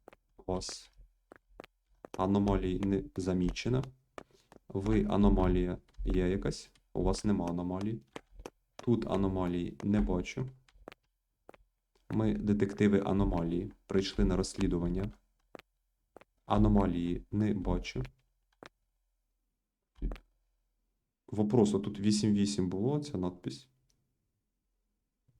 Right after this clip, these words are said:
То лі в мене вже якась шиза?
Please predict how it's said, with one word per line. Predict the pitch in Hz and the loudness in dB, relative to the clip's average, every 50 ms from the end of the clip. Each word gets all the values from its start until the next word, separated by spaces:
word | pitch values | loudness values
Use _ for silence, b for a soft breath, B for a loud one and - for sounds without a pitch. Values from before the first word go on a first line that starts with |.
| _ _ _ _ _ _ - - - - - _ _ _ _ _ _ _ _ _ | _ _ _ _ _ _ -14 -14 -14 -16 -18 _ _ _ _ _ _ _ _ _
То | - - 104 104 | 0 4 6 6
лі | 107 | 8
в | 104 | 6
мене | 101 104 101 101 98 | 6 4 4 2 2
вже | 95 101 | 0 0
якась | 98 98 - 101 101 | 0 0 0 -2 -2
шиза? | - - - - 98 - - 113 135 | -2 -4 -2 -2 -2 0 0 -2 -2